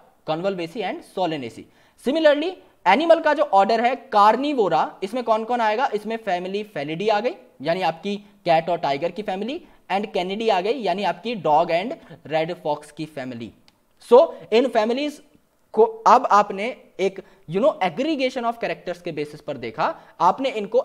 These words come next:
एग्रीगेट कैरेक्टर्स के बेसिस पर देखा और कहा कि हाँ यार, इनमें काफी सिमिलैरिटीज हैं, थोड़ी बहुत सिमिलैरिटीज के बेसिस पर इन्हें सेम ऑर्डर में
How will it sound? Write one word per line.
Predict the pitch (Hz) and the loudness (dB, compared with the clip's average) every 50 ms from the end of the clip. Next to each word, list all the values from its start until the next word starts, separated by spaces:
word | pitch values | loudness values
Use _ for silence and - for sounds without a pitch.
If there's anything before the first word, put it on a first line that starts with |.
| - - | 0 0
एग्रीगेट | 196 202 175 233 285 311 262 302 302 - | 0 0 0 -2 -4 -4 -2 -2 -4 -2
कैरेक्टर्स | 233 233 214 190 190 - 190 180 - | -2 -4 -4 -4 -6 -8 -10 -8 -8
के | - 175 | -6 -6
बेसिस | 160 156 156 - 151 - | -6 -6 -8 -10 -10 -8
पर | - 151 139 | -8 -6 -6
देखा | 139 135 - 196 | -6 -6 -4 -4
और | 214 - - 180 208 226 240 233 - | -2 0 4 4 4 4 4 2 -2
कहा | 160 143 160 185 240 - - - _ _ _ - | -4 -2 -2 -2 -4 -4 -8 -18 _ _ _ -10
कि | 185 | -8
हाँ | 185 175 160 170 | -6 -4 -2 -2
यार, | 170 196 - - - _ _ _ _ _ _ | -2 -2 -4 -6 -12 _ _ _ _ _ _
इनमें | 156 165 180 202 202 | -10 -8 -8 -8 -6
काफी | 196 160 160 - 175 | -6 -6 -6 -6 -10
सिमिलैरिटीज | - 156 143 139 131 123 120 - 127 120 139 | -12 -12 -10 -8 -8 -8 -8 -10 -12 -12 -12
हैं, | 165 - - _ _ _ _ - | -12 -12 -14 _ _ _ _ -8
थोड़ी | 165 175 185 170 | -4 -4 -4 -4
बहुत | 180 180 175 | -4 -6 -8
सिमिलैरिटीज | 175 165 151 143 143 143 143 143 - | -8 -8 -8 -8 -8 -8 -10 -10 -10
के | 156 131 | -10 -10
बेसिस | 127 123 - 139 - | -10 -12 -14 -14 -10
पर | - 156 147 | -8 -8 -6
इन्हें | 143 143 175 277 339 - - - _ _ _ - | -6 -6 -6 -6 -8 -10 -14 -20 _ _ _ -6
सेम | 175 185 190 | -6 -6 -4
ऑर्डर | - - 135 - - 123 123 | -2 -2 -2 -2 -2 -4 -8
में | 131 170 220 | -8 -10 -10